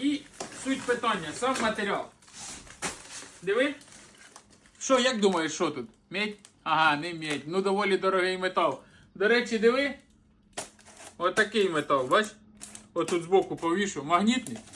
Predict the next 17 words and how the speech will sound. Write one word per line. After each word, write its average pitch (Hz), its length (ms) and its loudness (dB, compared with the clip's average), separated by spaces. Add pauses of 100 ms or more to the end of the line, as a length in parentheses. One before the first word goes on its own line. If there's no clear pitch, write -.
(340)
Железяче, 233 680 2 (260)
яке 233 440 4
коштує 180 380 0
дорого, 156 440 2
пам'ятаєте? 214 680 -2 (480)
Ми 220 100 2
постійно 269 640 0
розповідаємо 226 760 0
про 185 160 0
цей 262 200 -2
матеріал. 151 480 -2 (680)
Ось 214 320 4
о 214 180 8
він. 117 120 -6 (420)
Ось 180 380 6
цей 139 220 -2
матеріал. 139 520 0